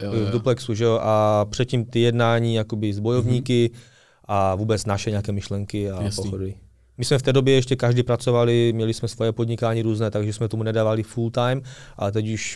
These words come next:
Speaker 2: poslední rok jako už neděláme nic jiného, protože
Speaker 1: Teď už to je pro tebe full time,
Speaker 2: Už,
Speaker 1: protože já
Speaker 2: už je
Speaker 1: jsem
Speaker 2: to
Speaker 1: si všiml, ty máš, ty, ty řešíš i, podnikáš i, tyjo, měl jsi nějaký testovací centrum, nebo c-?
Speaker 2: Ano, ale to už skončilo, my jsme testovali na covid,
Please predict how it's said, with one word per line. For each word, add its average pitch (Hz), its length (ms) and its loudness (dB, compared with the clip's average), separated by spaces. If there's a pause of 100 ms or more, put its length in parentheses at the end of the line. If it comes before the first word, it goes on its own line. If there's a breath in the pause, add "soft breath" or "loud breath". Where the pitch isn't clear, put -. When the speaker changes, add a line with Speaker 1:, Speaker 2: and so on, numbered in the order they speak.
Speaker 2:
poslední 98 760 -4
rok 101 240 -2
jako 95 200 -6
už 95 120 -6
neděláme 98 320 -4
nic 98 100 -4
jiného, 95 300 -6
protože 92 160 -12
Speaker 1:
Teď - 160 -6
už 160 80 -4
to 190 120 -2
je 170 100 2
pro 131 160 -2
tebe 131 180 -2
full 127 200 -4
time, 110 260 -6
Speaker 2:
Už, 196 40 -6
Speaker 1:
protože 147 280 -4
já 147 60 4
Speaker 2:
už 135 60 0
je - 40 0
Speaker 1:
jsem 190 60 2
Speaker 2:
to 180 60 -2
Speaker 1:
si 208 60 0
všiml, 185 280 2
ty 170 100 0
máš, 170 280 2
ty, 143 180 0
ty 139 160 2
řešíš 147 380 2
i, 151 260 2 (400 loud breath)
podnikáš 139 540 0
i, 135 200 0 (640)
tyjo, 113 260 0
měl 110 260 -2
jsi - 140 -4
nějaký 117 260 -2
testovací 110 540 -4
centrum, 165 440 -2
nebo 120 240 0
c-? - 180 -2
Speaker 2:
Ano, 131 260 4
ale 147 120 6
to 196 100 4
už 160 100 4
skončilo, 151 520 4
my 143 100 2
jsme 143 160 0
testovali 131 360 0
na 104 80 0
covid, 151 400 0